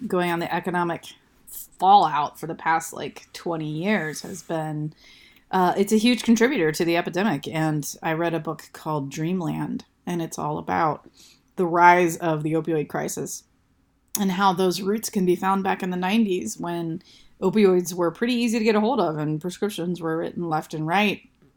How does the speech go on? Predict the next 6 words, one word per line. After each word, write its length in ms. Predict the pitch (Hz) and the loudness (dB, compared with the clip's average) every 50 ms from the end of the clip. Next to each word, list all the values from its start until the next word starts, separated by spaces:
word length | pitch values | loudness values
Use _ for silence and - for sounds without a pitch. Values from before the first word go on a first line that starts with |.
| _ _ _ _ _ _ _ _ _ _ _ _ - | _ _ _ _ _ _ _ _ _ _ _ _ -10
And 220 | - 208 185 180 180 | -6 -4 -2 0 0
one 160 | 185 190 202 | 0 0 0
of 120 | 196 175 | 0 -2
the 100 | 175 175 | -4 -4
main 340 | 175 175 180 180 180 180 180 | -4 -4 -4 -4 -4 -6 -4
epicenters 760 | - 202 185 - 233 214 - 190 170 180 175 175 180 - - | -4 -4 -4 -4 -6 -6 -4 -4 -4 -4 -4 -6 -8 -8 -10